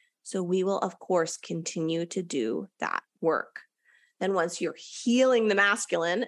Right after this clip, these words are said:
and then everything we covered last week, unleashing the feminine, mm, that is, like, some next level, my friends. The other piece that you will deeply dive into in the mastermind is mastering your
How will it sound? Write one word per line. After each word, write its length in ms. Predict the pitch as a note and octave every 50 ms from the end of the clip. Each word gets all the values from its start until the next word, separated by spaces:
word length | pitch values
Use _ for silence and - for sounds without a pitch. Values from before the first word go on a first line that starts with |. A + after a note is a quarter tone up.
| - _
and 200 | F3+ E3+ F3 F3
then 300 | F3+ E3 D#3+ E3 D#3+ - -
everything 340 | F3 F3+ F3 F#3 F#3+ G3 F#3
we 80 | F3+ F3+
covered 260 | - F#3 E3+ F3 E3
last 280 | E3 B2 E3+ - - F#3
week, 160 | G3+ G#3+ - - -
unleashing 600 | F#3 F3 E3+ E3+ E3+ F3 F#3 F#3 - G#3 F#3+ F#3
the 80 | F3+ F3+
feminine, 560 | F3+ F3+ F3 F#3 G3 A3 A#3 C4 D4 F#4 G4 F#4+ - _ _ _ _ _ -
mm, 380 | A#3 A#3+ A#3 G3+ D#3+ D3+ - F#3+ - _ -
that 180 | F#3+ G3+ G3+
is, 160 | G3 G3 G#3+ -
like, 180 | F#3 E3+ -
some 180 | - - F#3+ F#3+
next 240 | F#3+ F#3+ F#3+ - -
level, 320 | G3+ F#3 F3 E3 C3+ F3+ F#3
my 100 | D#3+ D#3+
friends. 480 | D#3+ - E3 B2+ A#2 - - - - - _ _ _ _ _ _ _ _ _ _ _ _ _ _ _ _ _ _ - _ _
The 120 | - A3+ - -
other 240 | B3 C4 C#4+ D4
piece 240 | D4 - F4+ F4+ F4+
that 80 | - A#3+
you 100 | B3 G#3
will 160 | G3 F#3 E3+
deeply 380 | - G3 G#3 G3+ G#3 G#3 G3+ F#3
dive 220 | F#3 E3+ E3+ -
into 260 | D3 E3+ E3+ - G3
in 100 | F3 E3+
the 60 | E3+
mastermind 600 | E3 C#3 D3 F3+ - - C#4 C#4+ C#4+ D4+ D#4+ C#4+ - -
is 160 | G3 F3+ E3+
mastering 880 | E3+ F3 F#3+ F#3+ G3 G#3+ A3+ A3 - - - B3+ C4 C4 C4 C4+ C4+ - -
your 480 | G3+ F#3+ G3+ G3 F#3+ F#3+ G3 G3 F#3+